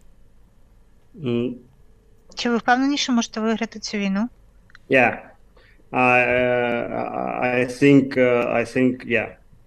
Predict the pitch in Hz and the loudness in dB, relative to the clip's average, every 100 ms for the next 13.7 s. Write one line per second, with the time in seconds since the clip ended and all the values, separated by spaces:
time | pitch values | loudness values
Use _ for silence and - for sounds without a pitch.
0 | _ - 120 123 165 143 104 - 123 127 | _ -6 -4 2 4 4 2 -2 -2 -2
1 | 110 113 - 117 104 98 - - - 156 | -4 -8 -2 0 0 -4 -16 -20 -16 -10
2 | 113 117 117 120 113 127 107 113 113 123 | -4 -2 0 2 4 4 2 -4 -4 -4
3 | 113 117 110 - 117 107 113 120 131 139 | 0 -2 -2 -6 -6 -6 -4 2 4 4
4 | 135 - - - - - - 110 110 113 | 0 -10 -20 -20 -20 -20 -10 -4 -2 0
5 | 110 110 107 107 104 107 113 110 120 117 | 0 0 -2 -4 -4 -2 -2 0 0 2
6 | 117 - - - 117 117 113 110 110 110 | 0 -2 -12 -4 0 0 0 0 -2 -4
7 | 110 - _ _ - - - - - 127 | -6 -18 _ _ -20 -20 -20 -20 -4 -4
8 | 127 135 135 156 - 165 160 127 - - | 0 2 4 2 2 4 6 6 2 -2
9 | - 156 - 131 117 107 - - - 107 | 2 2 2 2 2 0 -8 -14 -8 -4
10 | 107 107 107 104 104 104 101 - 117 110 | -2 0 0 0 -2 -2 -4 -4 -2 4
11 | 120 117 110 113 113 117 117 113 113 - | 6 6 4 -2 -2 0 2 0 -6 -16
12 | - - 113 104 104 104 104 - 127 127 | -20 -16 -8 -6 -2 -2 -4 0 0 4
13 | 113 110 - 113 107 107 | 4 2 0 -2 -2 -2